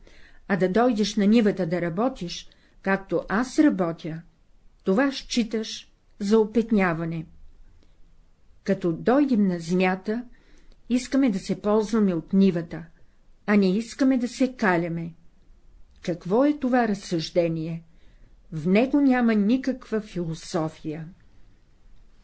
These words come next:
Изпитвайте писанията, защото в тях има живот. В тия писания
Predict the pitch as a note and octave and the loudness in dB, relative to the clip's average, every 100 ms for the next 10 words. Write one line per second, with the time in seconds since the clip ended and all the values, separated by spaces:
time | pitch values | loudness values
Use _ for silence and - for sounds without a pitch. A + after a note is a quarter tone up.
0 | _ - - - _ _ _ G3 - - | _ -20 -20 -20 _ _ _ -2 -2 2
1 | D4 C4 B3+ B3 G#3+ F#3+ D#3+ G3+ F#3+ F3+ | 2 4 0 0 -4 -4 -6 -2 0 0
2 | F3 E3+ E3+ E3 - - _ _ _ - | -2 -6 -10 -10 -14 -20 _ _ _ -16
3 | D#3+ D#3 E3+ - - B3+ B3+ A3 - - | -8 -6 -6 -4 -2 -2 -2 -8 -8 -2
4 | F#3 F#3+ - - _ - - - - A3+ | 0 0 -6 -20 _ -20 -20 -20 -2 4
5 | G#3 G3 F#3+ G3 F#3+ F3 D#3+ - - - | 4 4 -2 -2 0 -2 -4 -12 -20 -20
6 | - - - - - - _ _ - - | -20 -20 -20 -20 -20 -20 _ _ -18 -12
7 | D#3 D3+ - D4+ E4+ G#3 G3 - F#3 F3+ | -12 -6 2 4 4 -2 -4 -2 0 0
8 | F3 F3 | -2 -6